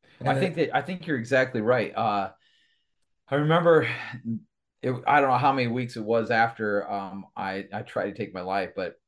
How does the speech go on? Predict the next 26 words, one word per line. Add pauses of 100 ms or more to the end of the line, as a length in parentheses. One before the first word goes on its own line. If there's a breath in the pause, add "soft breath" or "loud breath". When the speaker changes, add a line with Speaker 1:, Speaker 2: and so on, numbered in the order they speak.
(120)
Speaker 1:
um,
someone
called
me
and
said
my,
and
we
weren't
divorced
yet. (520)
And, (960 soft breath)
and
they,
they,
they
said
my
ex-wife
was
with
this
guy
and
he,